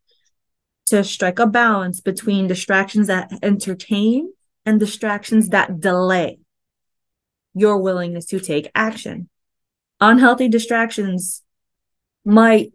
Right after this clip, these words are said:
include using excess alcohol and illegal drugs to dull the senses. No, no, my friends. Alcohol can be used at social gatherings. I will say that. I'm not saying don't drink,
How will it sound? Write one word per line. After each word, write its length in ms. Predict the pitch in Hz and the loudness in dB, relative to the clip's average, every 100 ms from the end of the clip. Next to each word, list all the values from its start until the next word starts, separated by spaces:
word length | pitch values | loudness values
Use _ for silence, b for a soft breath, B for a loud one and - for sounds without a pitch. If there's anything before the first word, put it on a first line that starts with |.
| - | 0
include 680 | 214 214 233 214 208 208 202 _ _ _ _ _ _ _ _ - | 4 4 4 4 4 2 -4 _ _ _ _ _ _ _ _ -2
using 560 | 208 226 233 214 214 214 | 4 4 4 0 -2 -2
excess 800 | 196 - - - 214 196 196 - - - | -6 -6 -6 -4 -4 -4 -4 -8 -10 -6
alcohol 680 | 202 202 202 175 160 151 165 B B B | -4 -2 -4 -4 -4 -4 -6 B B B
and 120 | 196 | 2
illegal 380 | 196 190 190 196 | 4 2 2 -2
drugs 300 | 185 170 165 165 156 | -2 -4 -4 -6 -4
to 120 | - 185 | 0 2
dull 380 | 190 170 175 | 4 4 4
the 80 | 175 | 2
senses. 720 | 175 170 175 - - - - - _ _ _ _ _ _ - | 0 -2 -4 -8 -10 -12 -16 -20 _ _ _ _ _ _ 2
No, 200 | 220 220 | 6 6
no, 160 | 202 151 | 6 0
my 140 | 127 | -4
friends. 480 | - - - - - _ _ _ _ _ _ _ _ _ _ - | -10 -16 -14 -16 -16 _ _ _ _ _ _ _ _ _ _ -2
Alcohol 400 | 226 226 247 262 | 0 0 0 -2
can 160 | 262 247 | 0 0
be 80 | 240 | 0
used 160 | 247 | -4
at 80 | 226 | -4
social 220 | 226 220 | -6 -4
gatherings. 420 | 202 190 190 196 | -2 -2 -2 -4
I 140 | 214 180 | -4 -4
will 180 | 185 190 | -4 -6
say 220 | 208 196 | -6 -4
that. 160 | 185 | -4
I'm 80 | 185 | -2
not 180 | 196 196 | -2 -2
saying 320 | - 185 185 | -4 -4 -2
don't 220 | 160 175 | -2 -2
drink, 400 | 196 170 160 185 | -2 -4 -4 -8